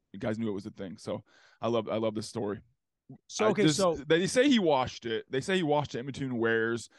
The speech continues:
Speaker 1: I, I think you lose your magic if you wash it, honestly.
Speaker 2: There's no
Speaker 1: Like,
Speaker 2: way they're
Speaker 1: you, you
Speaker 2: washing
Speaker 1: can't be
Speaker 2: it.
Speaker 1: washing that thing.
Speaker 2: No way they're washing it. And they all, they all definitely
Speaker 1: No.
Speaker 2: have herpes.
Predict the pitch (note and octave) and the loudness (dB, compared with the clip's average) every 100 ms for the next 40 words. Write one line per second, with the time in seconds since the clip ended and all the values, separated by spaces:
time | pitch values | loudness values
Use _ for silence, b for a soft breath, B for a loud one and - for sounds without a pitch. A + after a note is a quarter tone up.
0 | b b b _ _ - C3 - D#3+ F3+ | b b b _ _ -2 -2 0 -2 -2
1 | A3+ G#3+ G3+ D3 F3 D3 C#3 B2 B2 A#2+ | -4 -2 0 2 2 4 2 2 0 0
2 | B2 A2 A2+ A2 A2 G2+ F#2+ F#2+ _ A#2 | -6 -8 -4 -2 -2 -6 -10 -12 _ -8
3 | A2+ A2 - G2+ - _ - F3+ D3+ F3+ | -8 -8 -4 -4 -4 _ -2 -2 -2 -4
4 | G3+ A3 G#3+ F3+ F3 D#3 - A#2+ - G3+ | -2 0 2 4 2 2 0 -2 -4 -2
5 | G#3+ E3 B2+ A#2 A2+ A2+ G2+ G#2 G#2 G#2 | 2 4 4 2 -2 -6 -8 -8 -10 -10
6 | G#2+ _ _ _ D3+ E3 E3+ E3 D3 C3 | -14 _ _ _ -6 0 2 2 2 -2
7 | A#2 A2 A#2+ D3 E3 F3+ F#3+ G3 C#3+ E3+ | -4 -6 -10 -6 -2 2 4 4 2 0
8 | F3 F#3 C#3+ E3+ E3 D#3+ C#3+ C3+ C3 A2+ | 2 2 2 0 0 0 2 2 2 -2
9 | _ B2 A#2+ A2+ G#2 | _ -8 -6 -6 -8